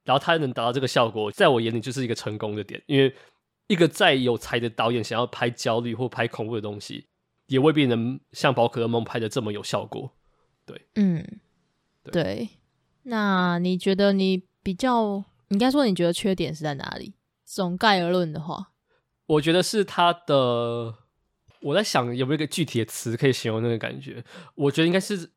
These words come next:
Speaker 1: 他的心境的旅程，就是这个角色从头到尾基本上没有什么曲线嘛，还没有什么成长。然后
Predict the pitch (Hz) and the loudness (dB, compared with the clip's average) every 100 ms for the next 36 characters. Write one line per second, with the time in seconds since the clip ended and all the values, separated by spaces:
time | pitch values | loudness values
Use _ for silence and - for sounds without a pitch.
0 | - - 143 143 143 - 139 120 113 113 | -14 -2 0 2 0 -2 -4 -2 -2 -4
1 | 113 113 _ _ - - 170 165 170 165 | -6 -10 _ _ -14 -6 -2 0 -2 -2
2 | 175 127 117 110 113 117 117 - 110 123 | -2 0 -2 -4 -6 -12 -12 -8 -8 -10
3 | 131 - _ _ _ 175 175 185 160 139 | -18 -20 _ _ _ -6 0 2 2 0
4 | 127 - _ _ - 220 180 - 151 113 | -4 -12 _ _ -6 2 2 0 -2 0
5 | 113 - 147 117 127 - _ - 147 151 | -2 0 0 0 -4 -14 _ 0 2 4
6 | 147 120 151 151 131 123 123 110 104 107 | 2 2 0 2 2 0 -2 -6 -8 -12
7 | - 117 117 139 107 - 123 123 117 107 | -12 -12 -4 -4 -4 -2 0 0 -2 -4
8 | - 107 107 - - _ _ - - _ | -4 -6 -6 -8 -10 _ _ -20 -20 _
9 | 127 131 156 147 131 | -4 2 4 4 0